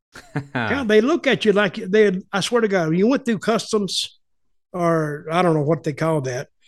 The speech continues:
Speaker 2: They look at you like you're coming in to rob something. They're like, and you come in like,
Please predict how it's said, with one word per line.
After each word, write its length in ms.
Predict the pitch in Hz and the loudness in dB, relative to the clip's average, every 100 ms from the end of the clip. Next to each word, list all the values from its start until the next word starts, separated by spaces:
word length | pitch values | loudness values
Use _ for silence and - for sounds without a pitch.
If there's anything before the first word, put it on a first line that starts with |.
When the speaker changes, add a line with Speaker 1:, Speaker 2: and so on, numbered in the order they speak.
| - - _ | -20 -20 _
Speaker 2:
They 140 | 202 240 | 4 6
look 300 | 240 285 294 | 6 4 4
at 200 | 247 - | 2 2
you 60 | |
like 240 | 220 208 196 | 4 2 2
you're 80 | 185 | -2
coming 380 | - 220 233 | 0 0 4
in 100 | 214 | 4
to 80 | 190 | 2
rob 340 | 151 170 190 156 | 0 -2 -2 -4
something. 420 | - 110 - - _ _ _ _ _ _ _ _ _ - | -6 -8 -16 -20 _ _ _ _ _ _ _ _ _ -4
They're 100 | 220 | 0
like, 240 | 247 - | 0 4
and 100 | 214 | 4
you 120 | 190 | 4
come 320 | - 208 202 | 2 0 2
in 200 | 190 175 | 4 2
like, 200 | 170 175 | 0 -2